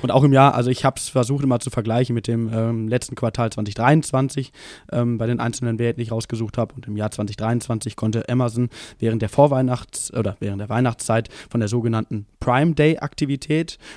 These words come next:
und den Black Friday sowie Cyber Monday Verkäufen profitieren. In den ersten zwei Wochen des, äh, Dezember zwanzig dreiundzwanzig verzeichnete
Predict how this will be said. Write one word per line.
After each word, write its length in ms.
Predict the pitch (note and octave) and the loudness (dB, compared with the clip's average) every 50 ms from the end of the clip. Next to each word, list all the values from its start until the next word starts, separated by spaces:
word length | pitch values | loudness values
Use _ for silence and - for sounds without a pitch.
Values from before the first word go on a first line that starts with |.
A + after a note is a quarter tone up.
| - | -14
und 200 | _ - B2 A2+ | _ -4 -2 0
den 140 | B2 A#2 G#2+ | 0 0 0
Black 360 | G2 A#2+ B2 C3 - - - - _ _ | 2 0 0 0 -2 -8 -16 -20 _ _
Friday 460 | _ - - B2 B2+ C#3+ C#3+ C#3+ C3+ | _ 0 4 4 6 6 6 4 4
sowie 280 | G#2+ A2 G2+ A2+ G#2+ F#2 - | 2 2 0 -2 -2 -2 -6
Cyber 300 | - - A2+ G#2+ G2+ G#2 | -4 -2 -2 0 0 2
Monday 240 | G#2+ A#2+ D#3 F3 E3 | 2 2 2 0 0
Verkäufen 400 | - C#3+ - - D3 C#3+ C#3+ C#3 | 0 -2 0 2 2 2 2 0
profitieren. 580 | - C#3 C3+ C3 B2+ - - C3+ C3 C#3 C#3+ C3 - - - - - - | 0 0 0 0 -2 -2 0 2 4 4 4 2 -2 -10 -20 -14 -6 -4
In 100 | A#2 - | -4 -4
den 100 | - - | 0 2
ersten 380 | D3+ D#3 E3+ - - - - | 2 2 2 2 -2 -2 -4
zwei 300 | - - - A#2 A2+ G#2 | -2 -2 0 0 0 2
Wochen 320 | A#2 C3+ C#3+ - E3+ D#3+ C#3+ | 0 0 0 2 0 0 0
des, 240 | A#2+ B2 - - | -2 -2 -4 -2
äh, 160 | - A#2+ A2+ G#2 | -2 -2 -4 -4
Dezember 360 | - G2+ - - B2+ B2 A#2 | -6 -8 -4 0 0 0 0
zwanzig 280 | - - A2+ G#2+ G#2 - | 0 -2 -2 -2 -4 -4
dreiundzwanzig 680 | G2+ G#2 A2+ C#3 E3 F3 - - C#3+ C#3+ C#3 C#3 - | -4 -2 0 0 0 0 -2 -2 -4 -2 -2 -2 -4
verzeichnete 680 | - G#2+ - - B2 B2+ C3 B2+ A2+ - B2 B2 A#2+ | -6 -6 -4 -2 -2 0 0 -2 -2 -2 -2 -2 -2